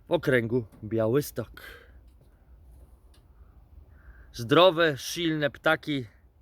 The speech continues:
I u mnie macie to, jakby jakiś nie był płodny z tych starszych, to przy następnym zamówieniu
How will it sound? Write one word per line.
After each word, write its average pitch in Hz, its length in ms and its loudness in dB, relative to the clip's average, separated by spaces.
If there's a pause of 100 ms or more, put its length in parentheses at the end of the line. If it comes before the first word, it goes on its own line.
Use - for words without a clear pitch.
(420)
I 156 160 2
u 185 60 4
mnie 170 200 0
macie 151 320 0
to, 160 300 2 (920)
jakby 123 240 0
jakiś 165 480 2 (760)
nie 151 180 0
był 139 160 -2
płodny 175 480 2
z - 80 -12
tych 170 160 -2
starszych, 156 680 0 (200)
to 135 100 -8
przy 139 180 -10
następnym 170 540 -2
zamówieniu 139 680 0